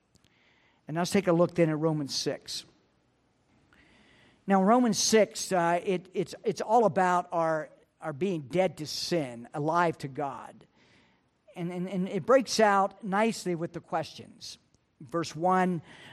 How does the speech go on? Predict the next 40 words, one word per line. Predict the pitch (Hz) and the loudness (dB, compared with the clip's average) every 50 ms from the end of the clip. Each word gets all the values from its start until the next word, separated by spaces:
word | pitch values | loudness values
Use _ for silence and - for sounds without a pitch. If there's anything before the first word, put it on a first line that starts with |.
| - - - | -12 -4 0
all | 165 165 | 2 2
the | 160 | 4
way | 160 165 160 | 4 4 2
through | 147 - - - 170 165 160 156 156 | 0 0 -2 0 2 2 2 2 0
to, | - - 160 156 147 151 | -2 -2 -2 0 2 2
uh, | 147 143 | 0 0
verse | 139 127 151 151 123 | 0 0 -2 -4 -4
fourteen. | - - 160 160 143 - - - 175 165 139 120 117 110 | -4 -4 -4 -4 -4 -4 -4 -2 0 0 -2 -2 -6 -10
So | - - - - 139 - - - - _ - | -8 -6 -4 -4 -4 -6 -12 -18 -20 _ -10
verses, | 165 139 180 190 - - 175 156 - - - | -2 0 0 0 2 0 -2 -2 -2 -4 -4
uh, | - 175 160 156 151 | -4 -4 -4 -2 -2
one | 151 156 151 185 202 214 | -4 -2 0 0 0 2
through | 208 208 202 | 2 0 -2
fourteen, | - - 185 202 185 - - 175 180 185 190 180 185 196 | 0 2 2 2 2 2 0 2 2 4 2 2 0 0
we, | 180 180 196 190 175 | 0 4 4 6 4
we're | 180 196 185 185 190 | 4 2 0 -2 0
going | 170 208 196 | 0 0 0
to | 175 165 | 0 -2
call | - - - 185 196 190 180 | -4 -2 2 4 4 4 4
this | 147 180 196 180 156 - - - - - - - - - - | 4 4 4 4 2 0 -6 -10 -12 -16 -20 -20 -20 -18 -14
union | 160 151 165 202 226 214 208 190 | -8 -2 0 2 2 4 2 2
with | 180 175 - - | 0 -2 -4 -6
Christ, | - - - 202 214 202 190 170 165 165 151 - - - - - _ _ _ - _ _ _ - - 135 | -8 -4 0 2 4 4 2 0 -2 -6 -10 -14 -16 -18 -18 -20 _ _ _ -20 _ _ _ -20 -8 -2
death | - 196 208 196 - - - | 0 2 2 2 0 -4 -10
to | - 131 | -10 -10
sin, | - - - - - 214 196 156 131 131 127 123 143 170 - _ _ - | -8 -8 -6 -2 0 0 0 -2 -4 -12 -16 -18 -18 -20 -20 _ _ -12
alive | 180 156 160 170 180 180 170 160 - | -8 -6 -4 -2 0 -2 -2 -4 -6
to | 156 | -10
God. | 147 131 175 185 180 156 147 156 147 | -8 -4 -2 0 0 0 -4 -6 -8
And | 170 160 | -8 -6
we're | 165 202 | -4 -4
gonna | 190 196 185 175 | -2 -4 -4 -6
spend, | - - - - 190 180 175 170 170 151 - - - - - - _ - | -6 -8 -6 -2 -2 0 0 -2 -4 -6 -10 -14 -20 -20 -20 -20 _ -8
uh, | 156 160 165 165 - - - | -6 -4 -4 -6 -8 -12 -10
some | - - 214 208 190 | -4 -2 0 0 -2
time | - - 180 214 202 196 180 170 165 165 | -2 -4 -2 0 0 0 0 0 -2 -6
in | - - 165 | -8 -10 -8
Romans | 170 175 175 170 165 151 131 | -6 -6 -4 -6 -6 -8 -6
chapter | - 175 160 151 - - 139 | -4 -2 -2 -4 -4 -8 -14
six. | 123 - - 170 156 - - - - - - | -12 -10 -8 -8 -8 -8 -10 -14 -16 -16 -16